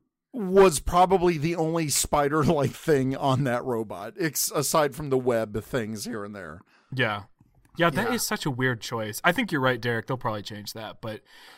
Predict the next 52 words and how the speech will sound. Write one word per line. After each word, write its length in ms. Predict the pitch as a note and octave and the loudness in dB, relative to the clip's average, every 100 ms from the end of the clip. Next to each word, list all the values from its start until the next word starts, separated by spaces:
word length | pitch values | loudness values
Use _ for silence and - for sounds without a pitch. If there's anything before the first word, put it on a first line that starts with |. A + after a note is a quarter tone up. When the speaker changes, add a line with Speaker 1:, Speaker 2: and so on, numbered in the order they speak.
| _ | _
Speaker 2:
I 140 | - D3 | 2 2
think 240 | D3 D3+ | 4 2
you're 140 | C3+ D3 | 4 6
also 240 | C4 C3 | 6 4
right, 180 | A#2 C3+ | 0 0
Eric, 300 | A#2+ A#2 C#3 | 0 -2 0
in 40 | |
that 120 | B2 A#2+ | -2 0
it 100 | B2 | -2
is 120 | B2+ A#2+ | -2 -2
the 100 | C3 | 0
only 260 | C3 C3+ | 2 0
bug-like 480 | A#2+ B2+ B2 A#2+ - | 2 2 2 -2 -4
thing. 420 | - F3+ G#2 G#2 - | -2 0 0 -6 -10
So 160 | - C3+ | -2 4
Speaker 3:
They 80 | B3 | 6
can 160 | - | 6
Speaker 1:
Yeah. 40 | C4+ | 6
Speaker 3:
make 160 | D#4 D#4+ | 6 6
it 100 | G3+ | 6
more, 580 | F#3+ F#3+ E3+ D#3+ D#3 D3+ | 6 8 8 6 4 6
they 160 | D#3+ A3+ | 6 6
can 180 | B3 | 6
make 160 | A3 G#3+ - - | 4 4 0 -4
more 460 | F3+ E3+ E3+ D#3+ D3+ | 0 4 4 4 0
pronounced 580 | - E3+ D#3 D3 C#3+ - | -2 0 0 -2 -2 -6
mandibles, 760 | D3 C#3 C3+ B2+ C3 B2+ B2+ - | -8 -6 -8 -8 -8 -8 -10 -10
I 120 | C3 | -12
think, 400 | C3+ D3+ C3+ C3 | -8 -8 -8 -12
and 100 | C#3 | -12
I 40 | C3 | -4
think 100 | B2+ | -2
Speaker 2:
Yeah. 140 | G#2 | -2
Speaker 3:
it 80 | B2+ | -4
would 140 | C3 C3 | -8 -8
get 160 | C3+ | -10
the 100 | C3+ | -8
same 300 | C3 C#3+ B2 | -8 -8 -8
effect 480 | B2+ - C#3 C3 - | -12 -8 -8 -8 -10
without 380 | B2+ C#3 C3 _ | -6 -4 -6 _
the 60 | |
Speaker 1:
Sure. 320 | - C#3+ D2+ - | -4 -4 -4 -8
Speaker 3:
butthole 380 | C3+ C3+ C3+ C3 | -6 -4 -6 -6
face. 480 | C#3+ C3 C3 - - - - | -8 -8 -10 -12 -16 -12 -4
Speaker 2:
<laughs> 220 | - - - | 0 0 0
Yeah. 220 | A#2 E3 - - - - - | 0 0 -2 -6 -6 -8 4
I 120 | G3+ | 6
do 180 | G3 C4+ | 6 4
think, 340 | D4 D4 A3 | 4 0 -2
so 200 | - A3 G#3 | 2 2 4
I 120 | F#3 | 2
think, 260 | A3 A#3 | 2 -2